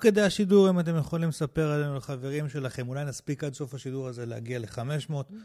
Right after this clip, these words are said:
Speaker 1: אה, תעשו שיירים, לייקים ככה, אפילו ל-, למה שאנחנו מדברים עכשיו, יש, אה, לפוסט הנוכחי. תעזרו לנו להגיע לחמש מאות, זה נורא נחמד.
Speaker 2: בדיוק.
Speaker 1: טוב, נושא הבא?
Speaker 2: נושא הבא, שזה דומה לנושא הקודם,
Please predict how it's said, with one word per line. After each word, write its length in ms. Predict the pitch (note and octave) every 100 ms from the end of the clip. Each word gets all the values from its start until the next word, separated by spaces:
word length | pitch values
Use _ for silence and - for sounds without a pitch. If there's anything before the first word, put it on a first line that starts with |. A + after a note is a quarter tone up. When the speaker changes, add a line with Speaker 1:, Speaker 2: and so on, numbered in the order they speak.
| _ _ _ -
Speaker 1:
אה, 420 | B2 B2+ B2 A#2+ A#2+
תעשו 260 | - E4
שיירים, 500 | D4+ B3+ A#3+ A#3 G#3+
לייקים 400 | F3 F3+ E3+ F3+
ככה, 340 | D#3+ D3 C3 C#3
אפילו 260 | - E3
ל-, 80 | E3 D3 C#3 C3+ C3+ B2+ C3 C#3
למה 240 | B2+ C3
שאנחנו 280 | B2 C3 B2+
מדברים 300 | A#2+ B2+ B2+
עכשיו, 360 | A#2 - B2+ A#2 -
יש, 240 | A#2+ -
אה, 200 | A#2 A2+ B2+
לפוסט 400 | A2+ - C3+ -
הנוכחי. 440 | A#2+ - A#2+ C3 B2+ _ _ _ - - - _
תעזרו 260 | A#2+ A2+ C#3
לנו 180 | B2+ A#2
להגיע 220 | A2+ A2+
לחמש 400 | A2 G#2+ G#2+ -
מאות, 120 | G#2 -
זה 160 | A2+
נורא 220 | A2+ A2+ A2+
נחמד. 400 | G2+ A2+ G#2 - - - _ _ _
Speaker 2:
בדיוק. 540 | E2+ E2 D2+ C#2+ - _
Speaker 1:
טוב, 220 | C#3 F2+ - _ _ _ _ _ _ -
נושא 240 | A#2 C#3+
הבא? 200 | C3 G3+ G#3+ - - _ _ _ -
Speaker 2:
נושא 220 | A#2+ G#3
הבא, 260 | G3+ F#3 A#2
שזה 260 | - G#2+ G#2+ -
דומה 320 | C#3+ A2+ B2+
לנושא 280 | A#2+ G#2+ B2
הקודם, 440 | G#2 B2 C#3 G2+